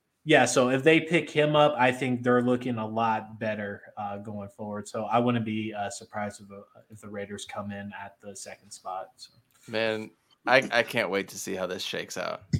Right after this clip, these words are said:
Speaker 2: I can't. Last, certainly not least,
Speaker 1: <laughs>
Speaker 2: our very own N F C West. I do not wanna talk a lick about Seattle,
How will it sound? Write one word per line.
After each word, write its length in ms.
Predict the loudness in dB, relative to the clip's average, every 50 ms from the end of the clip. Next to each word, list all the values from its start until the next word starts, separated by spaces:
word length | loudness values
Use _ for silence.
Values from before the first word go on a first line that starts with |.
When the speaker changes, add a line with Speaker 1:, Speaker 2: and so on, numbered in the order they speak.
| -4 -6 -8
Speaker 2:
I 100 | -10 -8
can't. 340 | -8 -6 -6 -4 -4 -6 -6 _ -16 -20 -20 -20 -20 -20 -20 -20 _ _
Last, 540 | 10 12 12 12 12 12 12 10 4 -4 -6 -6 -10 -16 -20 -20 -20 _
certainly 480 | -14 -6 0 0 2 2 2 0 -2 -2
not 200 | -2 -4 -4 -6
least, 440 | -8 -10 -10 -10 -10 -10 -12 -14 -16 -20 -20 _ _ _ _ -20 -14 -10
Speaker 1:
<laughs> 1500 | -10 -10 -10 _ _ -16 -16 -16 _ _ _ _ _ _ _ _ _ _ _ _ _ _ _ _ _ _ _ _ _ _
Speaker 2:
our 160 | 4 6 6 6
very 340 | 6 4 4 4 2 0
own 140 | -2 -6 -6
N 120 | -8 -10 -10
F 100 | -12 -12
C 140 | -12 -10
West. 320 | -10 -10 -10 -10 -10 -8 -6
I 60 | -4
do 100 | -4 -4
not 360 | -2 0 2 2 2 2 0 -4
wanna 200 | -4 -4 -4 -6
talk 380 | -4 -2 -2 -2 -2 -6 -8 -6
a 100 | -4 -2 -2 -2 -2 -4
lick 440 | -4 -6 -6 -8 -8 -12 -18 -20 _ _ _ _ _ _ _ _ _ -20 -20 _ _
about 380 | -12 -6 -2 0 0 0 0 -2
Seattle, 680 | -4 -4 -2 0 0 0 0 -2 -4 -6 -6 -8 -12